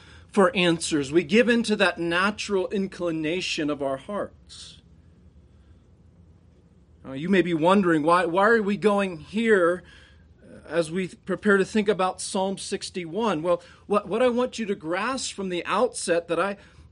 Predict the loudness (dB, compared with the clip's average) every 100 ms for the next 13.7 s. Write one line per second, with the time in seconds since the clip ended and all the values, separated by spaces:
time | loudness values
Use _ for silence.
0 | _ -4 -2 -2 -6 -12 0 2 2 0
1 | -2 0 2 2 0 -6 -4 -2 -2 -2
2 | -4 -2 0 0 -2 -6 -8 -8 -8 -6
3 | -4 0 2 2 0 -2 -8 -20 -20 -20
4 | -20 _ _ _ _ 2 2 2 0 -2
5 | -4 -4 -6 -4 -2 -2 -4 -6 -4 -4
6 | -4 -4 -6 -4 -2 0 0 -4 -6 -12
7 | _ _ _ _ _ _ _ _ _ _
8 | _ _ _ _ _ -20 -20 _ _ -10
9 | -4 0 0 0 2 4 6 8 8 6
10 | 0 0 4 6 4 2 2 4 2 -2
11 | -2 -2 0 0 0 0 -2 0 0 6
12 | 6 6 0 0 -2 -2 -8 -2 0 0
13 | 2 0 -2 -6 -2 -2 -2